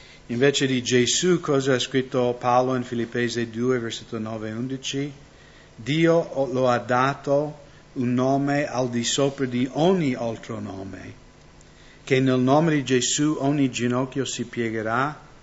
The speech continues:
e ogni lingua confesserà che Gesù Cristo è il Signore, alla gloria di Dio Padre.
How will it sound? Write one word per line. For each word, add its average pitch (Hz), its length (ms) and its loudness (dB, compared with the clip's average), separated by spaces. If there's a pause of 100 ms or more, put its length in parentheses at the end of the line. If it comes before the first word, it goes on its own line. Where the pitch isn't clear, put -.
(560)
e 117 180 -2
ogni 175 340 4
lingua 156 320 2
confesserà 120 720 0
che 113 180 -6
Gesù 123 360 -2
Cristo 120 380 -6
è - 20 -2
il 104 120 -6
Signore, 110 540 -4
alla 104 180 -6
gloria 104 320 -8
di 98 160 -14
Dio 98 220 -12
Padre. 87 500 -16